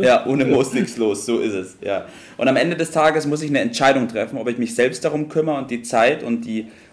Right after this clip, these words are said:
Speaker 2: das Geld auch investiere, um mich da fortzubilden, oder ob ich mir einen Experten, einen Unabhängigen nimm,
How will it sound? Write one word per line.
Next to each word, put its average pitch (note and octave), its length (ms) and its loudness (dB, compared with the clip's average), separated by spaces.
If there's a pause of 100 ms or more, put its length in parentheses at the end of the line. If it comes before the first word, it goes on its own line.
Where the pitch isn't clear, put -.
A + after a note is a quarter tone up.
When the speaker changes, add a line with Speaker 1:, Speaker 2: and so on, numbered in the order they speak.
Speaker 2:
das A#2 160 -6
Geld C3 240 6
auch C3 120 2
investiere, C3 600 -2
um C3+ 120 -2
mich A#2+ 160 -4
da A2 100 0
fortzubilden, D3+ 720 -2 (280)
oder C#3 280 4
ob C3+ 140 2
ich D3 120 -10
mir C#3+ 140 -6
einen B2+ 220 -4
Experten, C3+ 680 -2
einen C3+ 140 -8
Unabhängigen C#3 640 -2
nimm, C#3 160 0